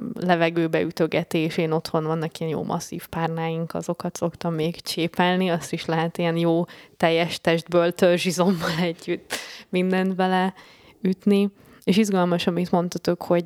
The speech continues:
nem mindig jelenik meg a megélés, vagy a, inkább a teljes átélés elsőre, hanem csak érzem, hogy ezt a forrongást, hogy van ott valami, akadályoz, nem tudok tőle haladni, érzem, hogy van valami, és, ö, egy idő után a,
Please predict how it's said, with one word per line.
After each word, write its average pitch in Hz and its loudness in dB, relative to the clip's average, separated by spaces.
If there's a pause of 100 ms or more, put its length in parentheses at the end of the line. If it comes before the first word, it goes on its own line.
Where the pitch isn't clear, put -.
nem 190 4
mindig 175 0
jelenik 170 0
meg 175 -2
a 170 4
megélés, 170 -2
vagy 180 0
a, 170 2
inkább 180 0
a 180 4
teljes 175 0
átélés 165 -2
elsőre, 165 0
hanem 170 -2
csak - -8
érzem, 170 -2
hogy 165 -2 (640)
ezt - -2
a 180 2
forrongást, 156 0
hogy - -12
van 214 4
ott 185 0
valami, 165 0
akadályoz, 156 0
nem 190 0
tudok 175 -6
tőle 156 0
haladni, 160 -4
érzem, 226 0
hogy 220 0
van 208 0
valami, 190 0 (500)
és, - -2
ö, - -4 (240)
egy 180 0
idő 170 0
után 156 -4
a, 156 -2